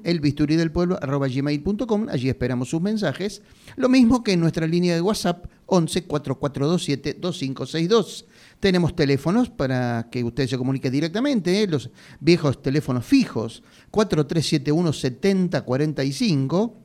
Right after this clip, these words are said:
o cuatro tres siete uno setenta cuarenta y seis. También pueden seguir nuestro programa a través del canal de Radio del Pueblo en YouTube, ¿eh? Allí solamente,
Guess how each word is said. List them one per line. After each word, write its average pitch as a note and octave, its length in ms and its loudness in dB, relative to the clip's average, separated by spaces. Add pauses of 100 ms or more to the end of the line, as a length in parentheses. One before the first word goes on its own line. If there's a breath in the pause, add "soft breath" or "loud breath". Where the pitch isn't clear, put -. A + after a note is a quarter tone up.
(640 soft breath)
o - 220 0
cuatro D3+ 320 2
tres E3 240 -2
siete F#3+ 260 0
uno G3 220 2
setenta C3 540 -2
cuarenta A2+ 400 -2
y E2+ 60 -8
seis. - 600 -16 (560 soft breath)
También F#3+ 460 4
pueden F3+ 500 4
seguir D3 480 2
nuestro E3+ 480 2
programa A3 500 0
a A#3+ 160 -4
través F3+ 360 2
del F3 180 2
canal D3+ 340 0
de C3+ 120 0
Radio D3+ 240 4
del C3+ 100 2
Pueblo E3 560 0
en G#3+ 300 0
YouTube, F3 680 2
¿eh? F3+ 200 0 (220 loud breath)
Allí B2 260 0
solamente, D3 640 -2